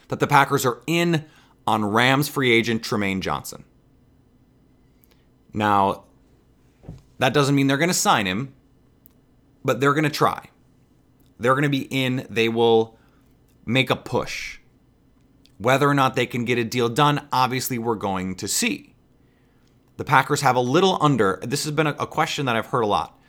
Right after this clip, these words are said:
The Packers have a little under twenty million in cap space for twenty eighteen.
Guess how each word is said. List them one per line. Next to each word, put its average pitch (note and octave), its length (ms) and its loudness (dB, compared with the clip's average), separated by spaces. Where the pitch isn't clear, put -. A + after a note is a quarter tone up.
The - 80 -20
Packers F3+ 240 2
have F3+ 80 4
a D3 60 4
little G#3 240 6
under F3 200 4
twenty D3+ 440 0
million C3 340 2
in G#2 80 -4
cap G2+ 240 -2
space F2 240 -6
for - 140 -14
twenty E2+ 320 -10
eighteen. - 340 -14